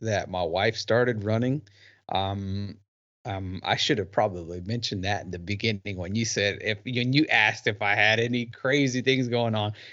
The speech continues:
Um, it, it's, it, it's a phenomenal feeling, uh, knowing that she w-, also wants to take better care of herself and, and,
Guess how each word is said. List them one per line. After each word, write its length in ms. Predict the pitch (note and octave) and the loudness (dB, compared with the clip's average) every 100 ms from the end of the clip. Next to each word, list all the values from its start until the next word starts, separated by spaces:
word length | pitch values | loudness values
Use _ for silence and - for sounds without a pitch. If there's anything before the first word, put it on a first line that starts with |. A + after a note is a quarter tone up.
| - | -4
Um, 540 | - A#2 G#2+ G#2+ G#2 G#2+ - - _ | 4 6 6 4 0 -4 -8 -20 _
it, 160 | - B2+ | 0 0
it's, 340 | - B2+ B2+ - | 0 -2 -2 -6
it, 320 | B2 A#2 G#2 | -2 0 0
it's 200 | A#2 A#2 | -2 -2
a 60 | A#2 | -4
phenomenal 560 | G#2 G#2+ F#2 A#2 A2 G2 | -2 0 0 0 0 0
feeling, 540 | - G#2+ G#2+ G#2+ A2+ - _ _ _ - | 0 2 4 2 0 -6 _ _ _ -2
uh, 220 | F2 E2+ | 0 0
knowing 420 | A#2 A#2 A2+ A2 | 2 4 4 4
that 160 | G2 F#2 | 2 2
she 160 | - B2 | 2 2
w-, 180 | G#2+ - | 2 0
also 400 | - F#2+ - G#2 | 0 0 4 4
wants 440 | F#2 F2+ F2+ - | 4 0 -2 -4
to 560 | - G2+ F#2+ F2+ E2+ E2+ - - _ _ | -6 -4 -2 -2 -4 -6 -12 -20 _ _
take 280 | - G2+ - | 0 0 2
better 320 | G#2 F#2+ F#2 | 4 6 4
care 340 | F#2+ - F#2+ F2+ | 0 0 2 0
of 100 | F2+ | 0
herself 640 | E2+ - E2+ F2 E2 - | -4 -2 0 0 -2 -4
and, 360 | F2 E2 E2+ - _ _ _ | -6 -4 -8 -10 _ _ _
and, 680 | - F#2 F2+ F2+ F2 E2+ | -2 0 0 0 -2 -4